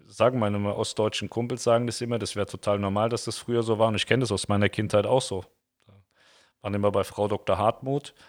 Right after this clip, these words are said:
und später waren wir bei, oh, wie hieß der? Theodor.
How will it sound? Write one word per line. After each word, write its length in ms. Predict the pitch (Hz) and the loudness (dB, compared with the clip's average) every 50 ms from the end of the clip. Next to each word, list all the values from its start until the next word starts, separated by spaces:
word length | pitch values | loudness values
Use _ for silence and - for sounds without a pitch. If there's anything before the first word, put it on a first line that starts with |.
| _ _ _ _ _ _ _ - | _ _ _ _ _ _ _ -16
und 100 | 95 - | -12 -8
später 380 | - - 107 104 - 110 104 | -4 -2 0 2 4 4 6
waren 260 | 104 104 107 107 104 | 6 4 2 2 0
wir 140 | 104 104 104 | 0 0 0
bei, 400 | 98 98 101 101 101 98 98 95 - _ _ _ _ _ _ _ _ _ _ _ _ _ _ _ _ _ _ | 2 2 2 2 2 2 -2 -4 -8 _ _ _ _ _ _ _ _ _ _ _ _ _ _ _ _ _ _
oh, 220 | - 98 95 95 | -14 -12 -10 -8
wie 100 | 101 107 | -6 -6
hieß 180 | 113 127 - - | -6 -6 -6 -4
der? 240 | 135 127 120 - | -4 -4 -4 -6
Theodor. 880 | - - - 110 110 117 120 123 120 - 120 120 123 120 123 123 123 120 | -8 -8 -6 -4 -2 -2 -2 -2 -2 -2 -2 0 0 0 -2 -4 -6 -8